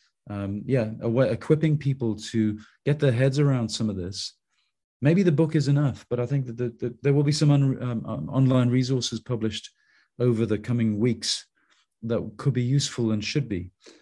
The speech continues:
Um, and, and then from within that, there, there seems to be a, a group of people that wanna get together into communities of peer groups that help each other to brainstorm how to work on these things.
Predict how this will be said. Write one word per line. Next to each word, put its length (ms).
Um, 320
and, 240
and 140
then 300
from 320
within 340
that, 300
there, 200
there 160
seems 260
to 60
be 140
a, 60
a 80
group 340
of 220
people 320
that 100
wanna 220
get 160
together 400
into 480
communities 640
of 120
peer 240
groups 500
that 100
help 260
each 180
other 180
to 80
brainstorm 560
how 140
to 60
work 320
on 140
these 220
things. 360